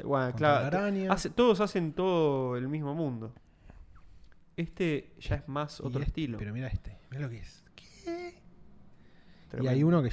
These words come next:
Speaker 2: está cayendo y clavándole la espada.
Speaker 1: Es
Speaker 2: Creo que,
Speaker 1: más
Speaker 2: a ver, es
Speaker 1: en
Speaker 2: este.
Speaker 1: el aire todo, ¿no? Como
Speaker 2: Sí, sí, es como más.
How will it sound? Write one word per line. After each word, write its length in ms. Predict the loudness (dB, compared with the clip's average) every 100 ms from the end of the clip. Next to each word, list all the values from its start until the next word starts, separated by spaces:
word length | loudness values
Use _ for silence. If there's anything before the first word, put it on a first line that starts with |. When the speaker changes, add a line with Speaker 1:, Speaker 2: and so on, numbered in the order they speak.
| -2
Speaker 2:
está 280 | -2 -2 -2
cayendo 500 | -2 -2 0 0 2
y 40 | 0
clavándole 580 | -2 -4 -2 -2 -2 -4
la 60 |
espada. 500 | -6 -6 -6 -4 -4
Speaker 1:
Es 60 | -4
Speaker 2:
Creo 20 |
que, 60 | -4
Speaker 1:
más 340 | -4 -4 -8
Speaker 2:
a 20 |
ver, 100 | -10
es 140 | -8 -6
Speaker 1:
en 40 | -4
Speaker 2:
este. 60 | 0
Speaker 1:
el 80 | 2
aire 320 | 2 0 -2
todo, 340 | -2 -2 -2
¿no? 180 | -4 -4
Como 120 | -4 0
Speaker 2:
Sí, 180 | 0 0
sí, 120 | -2
es 80 | -4
como 240 | -4 -2 -2
más. 400 | -4 -10 -20